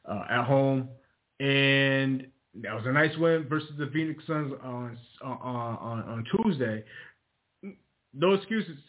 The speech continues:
Phoenix was up double digits. They blew the lead. Whether Devin Booker was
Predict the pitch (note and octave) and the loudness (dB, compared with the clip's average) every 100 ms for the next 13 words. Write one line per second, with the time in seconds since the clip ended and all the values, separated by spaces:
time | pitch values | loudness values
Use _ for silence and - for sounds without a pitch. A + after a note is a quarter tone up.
0 | - G3+ F#3 E3+ D3+ D3 C3 E3 E3 C#3+ | -2 0 0 -6 -8 -6 -4 -4 -4 -6
1 | D3 C#3 B2 A2+ B2 E3+ D#3+ D3+ D3 C3 | -6 -8 -12 -12 -6 -4 -2 -2 -4 -4
2 | C3+ D3+ D3+ C3+ C3 - - _ - F3 | -6 -4 -2 -4 -6 -14 -20 _ 0 2
3 | F3 D#3+ F3 E3+ D3+ | 2 0 -2 -4 -8